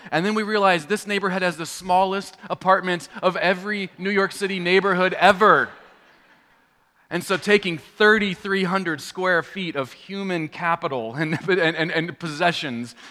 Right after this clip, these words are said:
and squeezing it into a six hundred and thirty square foot apartment on East eleventh Street. And we could spend a bunch of time talking about all the,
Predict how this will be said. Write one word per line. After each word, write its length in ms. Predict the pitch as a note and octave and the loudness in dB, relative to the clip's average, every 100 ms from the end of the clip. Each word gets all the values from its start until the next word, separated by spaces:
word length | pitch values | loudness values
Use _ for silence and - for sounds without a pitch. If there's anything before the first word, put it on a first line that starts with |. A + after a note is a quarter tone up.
| - | -12
and 100 | C#3+ | -10
squeezing 640 | - - G#3 G#3+ G3 F#3+ | -10 -10 -6 -4 -4 -4
it 80 | E3+ | -4
into 280 | E3 D#3+ D3+ | -6 -6 -8
a 60 | C3 | -8
six 240 | - D#3 | -10 -8
hundred 280 | E3 D#3 C#3 | -6 -6 -8
and 120 | C3 | -12
thirty 320 | - E3 D3+ | -8 -8 -8
square 360 | C3 - D3+ D3 | -10 -8 -6 -6
foot 180 | D3 C3 | -8 -8
apartment 400 | C#3 C#3+ B2+ A2+ | -2 -2 -4 -10
on 80 | |
East 180 | B2 B2 | -10 -12
eleventh 360 | B2 A#2+ B2 A#2 | -10 -8 -8 -14
Street. 320 | - G2+ A2 _ _ _ _ _ _ _ - | -20 -20 -20 _ _ _ _ _ _ _ 0
And 180 | G#3 A3 | 2 4
we 80 | D4+ | 2
could 140 | D4+ | 0
spend 180 | - B3+ | 2 4
a 40 | |
bunch 160 | A#3+ A#3 | 6 4
of 40 | |
time 160 | - G#3+ | 2 2
talking 320 | G#3 G3 G#3 | 6 4 4
about 160 | F#3+ F3 | 4 8
all 200 | E3 F#3+ | 8 8
the, 180 | F#3+ | 4